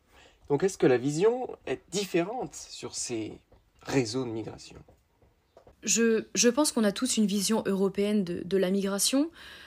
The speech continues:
Speaker 2: Euh, la lutte contre l'immigration massive est déjà très importante avec Schengen, mais je pense qu'elle est impossible à transposer en Afrique. Il y a plusieurs conséquences sur l'immigration, donc inter-, intercepter les réseaux de passeurs, car pour le moment, euh, au niveau de, de l'Afrique,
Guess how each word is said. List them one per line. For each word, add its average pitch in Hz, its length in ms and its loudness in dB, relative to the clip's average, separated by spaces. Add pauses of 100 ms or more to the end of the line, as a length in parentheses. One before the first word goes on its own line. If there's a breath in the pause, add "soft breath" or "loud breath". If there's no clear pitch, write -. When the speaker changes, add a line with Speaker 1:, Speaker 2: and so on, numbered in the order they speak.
(220 loud breath)
Speaker 2:
Euh, 180 260 4
la 190 140 6
lutte 285 180 4
contre 233 220 2
l'immigration 208 520 2
massive 214 420 0
est 196 60 0
déjà 185 220 0
très 226 240 -6
importante 202 400 -8
avec 180 200 -8
Schengen, 202 480 -2 (160)
mais 202 200 -2
je 226 100 -4
pense 233 180 -4
qu'elle 196 120 -4
est - 120 -4
impossible 214 460 -2
à 185 60 -6
transposer 202 440 -6
en 196 80 -4
Afrique. - 340 -12 (880 loud breath)
Il 202 120 -4
y 202 80 6
a 190 100 4
plusieurs 220 400 0
conséquences 220 480 2
sur 202 160 2
l'immigration, 202 680 2
donc 196 260 0
inter-, 208 360 -2
intercepter 208 520 0
les 214 100 2
réseaux 190 200 0
de - 60 -2
passeurs, 240 500 2 (120)
car 190 200 0
pour 202 120 -2
le 190 120 4
moment, 196 320 0 (420 loud breath)
euh, 180 240 4
au - 80 0
niveau 202 300 2
de, 180 240 -2 (100)
de 185 120 2
l'Afrique, 214 380 0